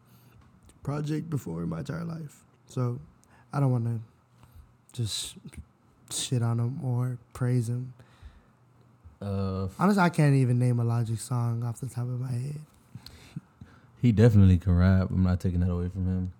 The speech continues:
Speaker 2: Uh, but his music just doesn't appeal to me. Uh, there were a couple of songs, or there was this one song he had on his newest album.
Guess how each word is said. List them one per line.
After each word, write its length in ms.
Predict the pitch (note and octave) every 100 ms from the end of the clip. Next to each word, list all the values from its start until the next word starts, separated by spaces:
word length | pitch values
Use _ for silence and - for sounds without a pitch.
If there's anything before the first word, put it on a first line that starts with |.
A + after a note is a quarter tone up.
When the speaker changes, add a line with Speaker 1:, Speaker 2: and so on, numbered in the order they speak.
| -
Speaker 2:
Uh, 320 | F#2 F2 E2+ F#2 _ _ _ _ _ _ - _
but 320 | - F2+ F2 F2
his 160 | G2
music 300 | G2 F#2+ F2
just 120 | F2 E2+
doesn't 260 | F#2+ F2+
appeal 260 | E2+ G2+ F#2
to 60 | F2+
me. 220 | F2 F2+ F#2 - _
Uh, 200 | - F#2+
there 140 | G2+ A2
were 360 | A2 G2 F2+
a 60 | -
couple 340 | - A#2 G2+
of 60 | G#2
songs, 220 | - A2 -
or 280 | G2 F2+ E2+ - - -
there 100 | G#2
was 100 | A#2
this 80 | G2+
one 180 | F#2+ G#2
song 300 | - F#2+ F#2
he 120 | F2+
had 180 | F2+ F#2
on 140 | F2+
his 120 | F2
newest 340 | E2 F2+ F#2 F2+
album. 520 | F2 F2+ F2 F2+ F2+